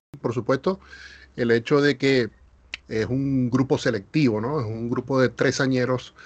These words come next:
que van por una bolsa de cien mil dólares en esta oportunidad. Eh, varios de estos ejemplares ya se han visto las caras y, eh, la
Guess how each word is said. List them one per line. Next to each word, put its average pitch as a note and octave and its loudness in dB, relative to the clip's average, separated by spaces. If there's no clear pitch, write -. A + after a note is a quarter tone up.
que B2+ 2
van A2+ 0
por B2+ 0
una B2+ 2
bolsa A#2+ 0
de B2+ 0
cien A2 -4
mil A#2 -4
dólares A2+ 0
en G#2+ -4
esta G#2 -4
oportunidad. G2+ -6
Eh, C3+ 4
varios G#3 4
de G#3 2
estos G#3 -2
ejemplares E3+ 0
ya D#3+ 2
se E3+ -2
han E3 -4
visto E3+ -2
las D#3+ -4
caras D3 -4
y, A2 -8
eh, - -14
la - -8